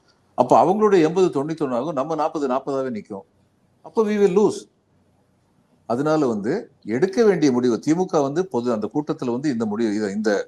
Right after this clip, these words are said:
சஜஷனை வந்து பிரஸ்தாபிக்கலாம். எடுக்க வேண்டியது என்னன்னா, செவன்டி ஃப-, செவன்டி ஸ்டேட்டஸ்ல எந்த ப்ரொபோர்ஷன்ல ஸ்டேட்ஸுக்கு இருந்ததோ, எங்களுக்கு நாற்பது இருக்கு பாண்டிச்சேரி சேர்த்து, அவங்களுக்கு எண்பது இருக்கு யூ பிக்கு.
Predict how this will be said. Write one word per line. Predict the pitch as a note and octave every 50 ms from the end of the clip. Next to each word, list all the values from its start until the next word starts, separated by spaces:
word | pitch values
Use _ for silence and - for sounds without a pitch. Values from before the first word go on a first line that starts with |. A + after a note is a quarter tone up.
| _ _ _ _
சஜஷனை | - - A#2+ B2 D3+ E3 D#3 D#3 C#3 B2
வந்து | C3 C#3
பிரஸ்தாபிக்கலாம். | - G#2 G2+ - A#2+ A2+ G2+ F#2 E2+ D#2 F2+ A2 C3 - -
எடுக்க | - F#2 G#2 C#3+ - F3+ F3
வேண்டியது | D#3 C3 A#2+ G#2 G2
என்னன்னா, | F2 F2 F2 A2+ E3 A#3+ - _ _ _ _ _ _ _ _ _ _
செவன்டி | - - - A#2 A#2+ C#3+ F3+ G#3 A3+ G#3+ - A3+ A#3 A#3
ஃப-, | G#3+ - A3 - - - -
செவன்டி | C3+ C#3 E3 G3 F#3+ - G#3 G3+
ஸ்டேட்டஸ்ல | F3 - - C3 C#3 C#3+ - C#3 A#2+ - - G2+ A#2 D3+ - - - - - _
எந்த | G#2 A2 C#3 D#3 G#3 A3+ A3 B3 A#3+ A#3+ -
ப்ரொபோர்ஷன்ல | - C#3+ C#3+ - G#3 G#3+ G#3+ G3+ - F3 E3 E3 F#3
ஸ்டேட்ஸுக்கு | F3+ F3+ - C3+ C3+ C3+ C3+ - B2+ - -
இருந்ததோ, | A#2+ G2+ G2 G2 G2 F#2+ F2+ F#2 G2 F#2 - - _ _ _ _ _ _ _ _ _ _ _ _ _ _ _ _ _
எங்களுக்கு | A#2 B2+ C3+ C#3+ C3+ A#2+ B2
நாற்பது | G#2+ A2+ A#2+ A#2+ C3 A#2+
இருக்கு | A2+ A2 A#2 A#2 G#2+
பாண்டிச்சேரி | - G2 F#2 F#2+ F#2+ F#2 F#2 E2
சேர்த்து, | - - E2 - - C3 D3+ - -
அவங்களுக்கு | G#2+ A2 A2 A2 G#2+ G#2+ A#2
எண்பது | G2 F#2 F#2+ G#2+ G2
இருக்கு | F#2+ F#2 - E2+
யூ | D#2+ D#2
பிக்கு. | - - - - - -